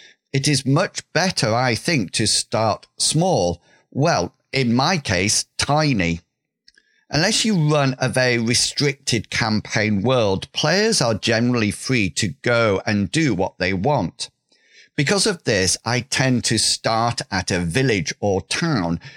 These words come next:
and provide the bare minimum for the players. For example, for my current Odes campaign, which is Fantasy Mithras, I created the basics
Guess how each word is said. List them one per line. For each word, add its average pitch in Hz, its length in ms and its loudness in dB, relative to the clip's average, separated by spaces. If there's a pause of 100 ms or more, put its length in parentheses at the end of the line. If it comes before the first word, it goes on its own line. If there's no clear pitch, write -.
(140)
and 135 140 0
provide 156 480 0
the 123 100 0
bare 120 340 0
minimum 113 640 2
for 107 420 0
the - 100 -4
players. 104 640 -2 (600)
For 170 240 0
example, 123 720 0
for 127 200 -2
my 110 280 0
current 139 640 -2
Odes 127 500 0
campaign, 85 840 -2
which 107 240 -2
is 90 180 0
Fantasy 107 560 -2
Mithras, 101 640 -2 (420)
I 127 240 -2
created 131 680 -2
the 101 200 -2 (100)
basics 107 880 -2